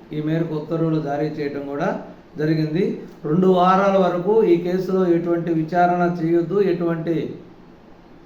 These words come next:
చర్యలు కూడా తీసుకోవద్దని చెప్పి ఈ చర్యలన్నింటినీ కూడా రెండు వారాల పాటు పూర్తిగా నిలిపివేయటం జరిగింది. ఇటువంటి మధ్యంతరాలు ఇవ్వొద్దని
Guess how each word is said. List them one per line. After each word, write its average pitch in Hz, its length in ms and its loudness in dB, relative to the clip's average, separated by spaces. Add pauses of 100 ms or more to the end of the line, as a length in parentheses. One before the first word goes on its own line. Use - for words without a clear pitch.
(540)
చర్యలు 185 260 2
కూడా 180 220 4
తీసుకోవద్దని 160 840 0
చెప్పి 147 500 -8 (260)
ఈ 151 100 -6
చర్యలన్నింటినీ 175 800 0
కూడా 156 280 0
రెండు 151 180 -2
వారాల 160 380 0
పాటు 147 260 -2
పూర్తిగా 147 420 -8
నిలిపివేయటం 147 840 -4 (480)
జరిగింది. 165 760 0 (1000)
ఇటువంటి 175 320 0
మధ్యంతరాలు 175 840 -2
ఇవ్వొద్దని 165 760 0